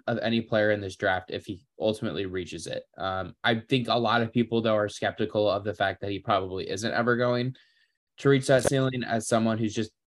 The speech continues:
kind of oddly built, right? Like, he, I've heard this tossed around out here a lot in the last couple of weeks. He's kinda like the an-, complete antithesis to that of what Zion Williamson was coming into the league, right? Like, Zion was this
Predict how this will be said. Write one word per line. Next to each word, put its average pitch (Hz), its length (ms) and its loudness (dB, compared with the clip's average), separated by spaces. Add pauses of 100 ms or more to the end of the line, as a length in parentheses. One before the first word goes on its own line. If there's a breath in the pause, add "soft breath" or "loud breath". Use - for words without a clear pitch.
(280)
kind 127 260 2
of 117 120 2 (100)
oddly 104 460 -2 (200)
built, - 220 -4
right? 110 160 0
Like, 127 100 0
he, 135 240 2 (300 soft breath)
I've 131 160 4
heard 175 160 8
this 185 160 4
tossed 160 260 4
around 123 260 0
out 123 160 2
here 131 300 2
a - 80 -6
lot 104 460 -2
in 117 100 -2
the 113 80 2
last 107 260 -2
couple 110 220 -2
of 104 40 0
weeks. 113 200 2
He's 120 160 0
kinda 165 240 2
like 214 140 4
the 165 140 2
an-, 110 120 -2 (160)
complete 123 400 0
antithesis 107 960 -2 (360)
to 120 120 2
that 104 460 2
of 98 440 2 (180)
what 98 540 -2 (120)
Zion 98 400 0
Williamson 92 480 -8
was 78 320 -6
coming 92 260 -8
into 87 160 -10
the 78 180 -10
league, - 180 -14 (400 soft breath)
right? 107 140 2
Like, 117 160 2
Zion 135 480 4
was 120 240 4
this 113 420 -2